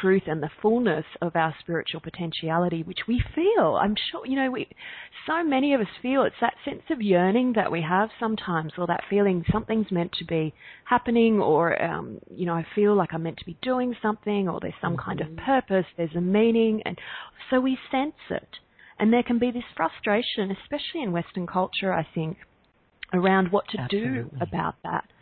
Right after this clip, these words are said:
Speaker 1: But that's the masculine. It's sort, and there's nothing wrong with the masculine. It has its place. But when we try to do a feminine function with the masculine energy, it doesn't work. And I think the feminine function here is honouring that we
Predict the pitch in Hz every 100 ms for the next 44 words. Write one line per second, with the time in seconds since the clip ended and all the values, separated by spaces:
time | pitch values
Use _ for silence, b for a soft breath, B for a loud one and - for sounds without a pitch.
0 | b _ _ _ 214 233 226 - 226 233
1 | - - 214 165 165 175 - 208 214 262
2 | 240 277 320 269 269 269 269 233 190 -
3 | 180 175 226 202 - - 226 180 160 -
4 | 196 185 - B B - 240 254 233 -
5 | 247 277 - 185 214 214 - - 214 208
6 | 185 165 202 214 - 170 170 180 175 175
7 | - 175 165 170 180 202 170 175 - -
8 | 240 240 208 196 214 - - - - 190
9 | 185 170 196 - - 226 247 226 165 -
10 | 180 196 - 165 165 180 170 - 170 160
11 | - - B B B B B - 196 220
12 | 226 202 175 160 165 170